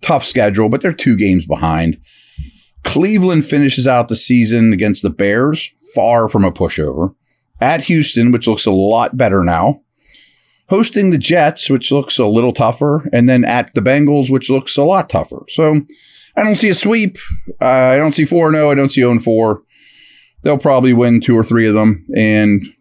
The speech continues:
they look like a playoff team to me. But wouldn't it have been nice <laughs> if the Steelers could have won one of these two crap-ass games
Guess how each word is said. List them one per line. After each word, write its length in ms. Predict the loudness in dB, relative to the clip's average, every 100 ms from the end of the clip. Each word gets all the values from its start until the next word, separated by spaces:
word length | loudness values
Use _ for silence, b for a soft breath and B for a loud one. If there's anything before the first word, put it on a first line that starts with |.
| _ -2
they 160 | 0
look 200 | 0 0
like 220 | 0 0
a 100 | 0
playoff 420 | 0 0 2 0 0
team 300 | 0 2 0
to 120 | 0
me. 360 | 0 0 -2 _ _ b b b b b b b _ _ -4
But 640 | 0 0 0 -4 -8 -12 -20 -20 _ _ _ -20 -20 _ _
wouldn't 460 | 0 2 4 4 4
it 120 | 2
have 120 | 2
been 240 | 2 2 2
nice 560 | 2 2 0 -2 -8 -14
<laughs> 140 | _ -4 -2 0 -2 B B B B
if 160 | -4 -2
the 80 | -2
Steelers 560 | -2 0 2 2 0
could 140 | 0 0
have 120 | 2
won 360 | 2 2 2 2
one 240 | 2 2
of 100 | 0
these 280 | 0 -2 -2
two 520 | -2 0 0 -2 -4 _ _ _ _ _
crap-ass 600 | -6 -2 0 0 0 0 -2
games 480 | 0 0 0 -4